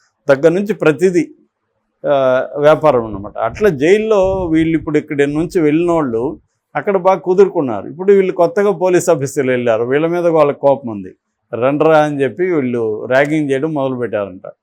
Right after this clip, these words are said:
ఇప్పుడు వీళ్ళు దాన్ని డీల్ చేయాలంటే వీళ్ళకి టైమ్ పడుతుంది. ఇమ్మీడియట్గా వీళ్ళ మాట అక్కడ ఎవరు వినరు, ఖైదీ, ఆ, వార్డర్లు కానీ వీళ్ళు వినరు.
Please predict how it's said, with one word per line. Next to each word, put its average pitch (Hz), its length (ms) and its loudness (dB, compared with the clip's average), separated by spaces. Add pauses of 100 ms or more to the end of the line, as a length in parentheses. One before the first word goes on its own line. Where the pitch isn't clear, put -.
(360)
ఇప్పుడు 185 300 0
వీళ్ళు 175 300 2
దాన్ని 156 380 4
డీల్ 180 260 2
చేయాలంటే 175 440 2
వీళ్ళకి 160 360 -2
టైమ్ 170 320 2
పడుతుంది. 120 380 -2
ఇమ్మీడియట్గా 165 600 0
వీళ్ళ 151 240 0
మాట 151 280 0
అక్కడ 143 240 0
ఎవరు 135 440 2
వినరు, 131 380 -2 (180)
ఖైదీ, 131 400 2
ఆ, 120 160 4
వార్డర్లు 139 480 4
కానీ 135 220 0
వీళ్ళు 123 260 -4
వినరు. 110 320 -8